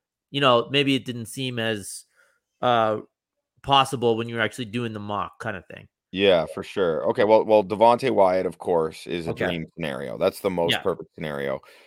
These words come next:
Speaker 2: the Georgia D tackle. Um, I'm big on Chris Olave and Treylon Burks at receiver,
Speaker 1: Okay.
Speaker 2: so if
Speaker 1: Was
Speaker 2: they were
Speaker 1: gonna
Speaker 2: to
Speaker 1: ask
Speaker 2: fa-
Speaker 1: about receivers. Was gonna
Speaker 2: if
Speaker 1: ask
Speaker 2: they
Speaker 1: about
Speaker 2: were,
Speaker 1: receivers.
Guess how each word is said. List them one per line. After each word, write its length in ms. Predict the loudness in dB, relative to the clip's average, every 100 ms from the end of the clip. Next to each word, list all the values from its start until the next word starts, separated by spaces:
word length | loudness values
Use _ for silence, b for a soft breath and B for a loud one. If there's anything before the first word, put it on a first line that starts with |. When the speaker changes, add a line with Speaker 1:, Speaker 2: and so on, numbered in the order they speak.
| b -12
Speaker 2:
the 80 |
Georgia 360 | 0 2 2 -2
D 180 | -6 -8
tackle. 600 | -4 -4 -4 -4 -6 -6 _ _ _ _ -4
Um, 320 | -2 -2 -4 -2
I'm 240 | 0 0 0
big 400 | 0 2 2 -2
on 600 | -4 -4 -4 -6 -8 -12 -16 _ _ _ _ _ _ _
Chris 260 | -6 -4 0
Olave 420 | 0 4 2 2
and 140 | -2 -4
Treylon 380 | -4 -2 -2 -4
Burks 300 | -6 -4 -4
at 100 | -4
receiver, 500 | -8 -10 -6 -2 -2
Speaker 1:
Okay. 100 | -4 -4
Speaker 2:
so 360 | -4 -2 -4 -10 _ _ -12
if 100 | -4
Speaker 1:
Was 60 |
Speaker 2:
they 140 | 0 2
were 40 |
Speaker 1:
gonna 120 | 4
Speaker 2:
to 40 | 6
Speaker 1:
ask 140 | 6
Speaker 2:
fa- 60 | 4
Speaker 1:
about 220 | 2 2
receivers. 520 | 2 -4 -4 -4 -8 _
Was 120 | -14
gonna 160 | -8 0
Speaker 2:
if 40 |
Speaker 1:
ask 60 | 4
Speaker 2:
they 60 | 6
Speaker 1:
about 60 |
Speaker 2:
were, 80 | 6
Speaker 1:
receivers. 460 | 4 0 _ _